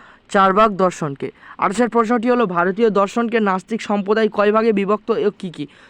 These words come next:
দুই ভাগে বিভক্ত, নরমপন্থী ও চরমপন্থী। ঊনত্রিশের প্রশ্নটি হলো,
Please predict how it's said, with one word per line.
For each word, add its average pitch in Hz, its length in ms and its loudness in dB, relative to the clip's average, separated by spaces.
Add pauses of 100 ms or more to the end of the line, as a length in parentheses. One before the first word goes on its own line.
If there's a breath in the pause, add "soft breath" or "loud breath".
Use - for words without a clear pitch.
(120)
দুই 220 180 2
ভাগে 240 280 2
বিভক্ত, 226 360 0
নরমপন্থী 226 800 0
ও 226 80 0
চরমপন্থী। 170 640 -6 (720 soft breath)
ঊনত্রিশের 226 500 2
প্রশ্নটি 240 420 0
হলো, 233 240 2